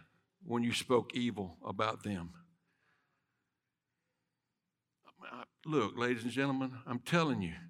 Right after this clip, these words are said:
when you consider this, uh, well, I, I, I, I'm,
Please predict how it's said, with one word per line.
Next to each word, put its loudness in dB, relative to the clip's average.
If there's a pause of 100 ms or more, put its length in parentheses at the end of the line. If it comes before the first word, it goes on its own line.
(680)
when 4
you 10
consider 8
this, 8
uh, -4
well, 6
I, 6
I, 0
I, -4
I'm, -4